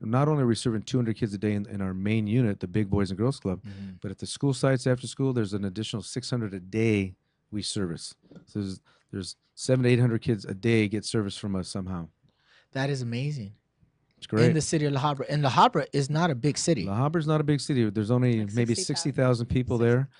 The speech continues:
Speaker 1: Uh, small community. It's tight knit. Everybody knows everybody there. I'm,
Speaker 2: Mm-hmm.
Speaker 1: I, you know, I'm from, I live in Chino Hills, but, uh, you know,
Speaker 2: <laughs>
Speaker 1: most of my
Speaker 2: No,
Speaker 1: time,
Speaker 2: yeah.
Speaker 1: is, most of my time is in La Habra, and, you know, and I, I know, I know a lot of people,
Speaker 2: Mm-hmm.
Speaker 1: it, and they're all good people. We have a lot of great nonprofits there. Everybody does good work. We collaborate.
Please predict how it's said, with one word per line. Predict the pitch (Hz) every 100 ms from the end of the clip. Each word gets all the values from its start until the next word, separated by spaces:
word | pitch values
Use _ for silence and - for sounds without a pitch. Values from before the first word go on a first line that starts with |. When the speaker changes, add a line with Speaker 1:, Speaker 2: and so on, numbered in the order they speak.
| - _ _ _
Speaker 1:
Uh, | 101 101
small | - 120 127
community. | 127 135 131 123 127 123
It's | - -
tight | - 185 190
knit. | 139 113
Everybody | 135 202 131
knows | 135 135
everybody | 101 95 92
there. | 92 90
I'm, | 123
Speaker 2:
Mm-hmm. | 123
Speaker 1:
I, |
you | -
know, | 120
I'm | 139
from, | 127 95 -
I | -
live | 131 131
in |
Chino | 107 - 120
Hills, | 110 147 127
but, | 98 98 - - _ _ _ _ -
uh, |
you | -
know, | 113
Speaker 2:
<laughs> | 110
Speaker 1:
most | 151 165
of |
my | 123
Speaker 2:
No, |
Speaker 1:
time, | - 147 143
Speaker 2:
yeah. | 151
Speaker 1:
is, | 160
most | 156 185
of | 175
my | 143
time | - 170 180
is | 196 170
in |
La | 127 110 113
Habra, | 120 127
and, | 127
you |
know, | 139
and | 139
I, | 135 131 _ -
I |
know, | 131 143 127 _ -
I |
know | 127 139
a |
lot | 127 127
of |
people, | 127 196 151 98 -
Speaker 2:
Mm-hmm. | 107 98 95 117
Speaker 1:
it, | 110
and | 120 113 110
they're | 120
all | 135
good | 120 113
people. | - 95 92 - _ _ _ _
We | 113
have | 107
a |
lot | 110 120
of | 117
great | 117
nonprofits | 110 104 113 110 104
there. | -
Everybody | 139 147 139
does | 117 98
good | 110
work. | 101 107 107
We | 104
collaborate. | 95 - 104 104 101 101 101